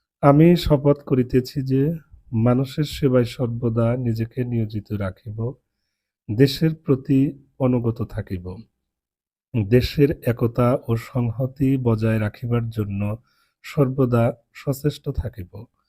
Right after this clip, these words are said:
অন্যায় ও দুর্নীতি করিব না এবং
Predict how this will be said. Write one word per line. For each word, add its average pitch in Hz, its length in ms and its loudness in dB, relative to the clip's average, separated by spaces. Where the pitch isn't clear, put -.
অন্যায় 147 520 6
ও 127 140 4
দুর্নীতি 117 520 2
করিব 110 440 -2
না 120 260 -2
এবং 110 340 -2